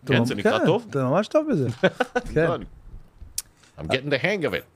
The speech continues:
Speaker 2: אז, אה, רק שתדע, כאילו, שהמחסום היחיד של ה-, של הלהצליח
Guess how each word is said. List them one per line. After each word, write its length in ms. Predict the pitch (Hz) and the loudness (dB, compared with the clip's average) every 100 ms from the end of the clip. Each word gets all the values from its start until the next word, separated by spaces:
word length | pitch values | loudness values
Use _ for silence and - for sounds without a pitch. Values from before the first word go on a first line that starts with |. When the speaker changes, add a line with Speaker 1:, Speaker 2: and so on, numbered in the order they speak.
| - 127 | 2 2
Speaker 2:
אז, 240 | 113 120 | 4 6
אה, 560 | 135 127 123 120 120 131 | 6 6 4 4 4 4
רק 120 | 156 | 2
שתדע, 340 | - 151 165 | 0 4 4
כאילו, 340 | 156 151 123 113 | 4 0 0 0
שהמחסום 960 | - 113 110 107 107 104 95 - 147 | 0 2 2 0 0 -2 -6 -2 0
היחיד 400 | 156 120 - 151 | 2 0 0 0
של 220 | - 135 117 | 2 2 2
ה-, 640 | 107 101 101 101 101 104 - _ - _ _ - - | 0 -2 -4 -4 -4 -6 -10 _ -20 _ _ -20 -4
של 240 | - 117 | 4 6
הלהצליח 680 | 113 110 107 - 185 170 | 6 2 0 8 8 8